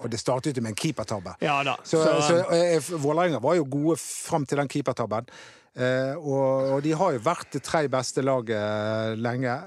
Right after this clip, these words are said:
Speaker 1: Ehm, jeg, eh, jeg tror ikke dette blir en ny, eh, eller jeg tror ikke det, det blir en ny vanskelig kamp for Brann.
Speaker 2: Det blir det, og jeg tror, eh, mest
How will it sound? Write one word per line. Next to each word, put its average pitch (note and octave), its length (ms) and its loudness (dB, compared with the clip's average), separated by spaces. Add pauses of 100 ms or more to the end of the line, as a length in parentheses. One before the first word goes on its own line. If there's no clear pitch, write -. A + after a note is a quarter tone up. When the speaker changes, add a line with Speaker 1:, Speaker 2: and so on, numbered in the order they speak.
Speaker 1:
Ehm, B2 300 -2 (960)
jeg, A#2+ 280 -4
eh, G#2 360 -4 (160)
jeg B2 80 -4 (260)
tror C#3 160 -6
ikke C3 220 -6
dette F#2+ 340 -8
blir E3+ 260 0
en D3 200 -2
ny, A2+ 340 -2
eh, G2 240 -4 (840)
eller A#2 280 -4
jeg C3 60 -10
tror E3+ 120 -2
ikke D#3 140 0
det, C3 220 -4 (440)
det C#3+ 160 -2
blir E3 300 2
en F#3 120 2
ny G3 140 0
vanskelig C#3 520 0
kamp C3 200 -2
for A2+ 100 -4
Brann. F#2+ 280 -4
Speaker 2:
Det F#3+ 180 0
blir F#3+ 180 2
det, C3+ 200 -4 (120)
og E3 200 2
jeg D#3+ 160 -2
tror, C#3+ 480 0
eh, - 20 -4
mest D3+ 320 -4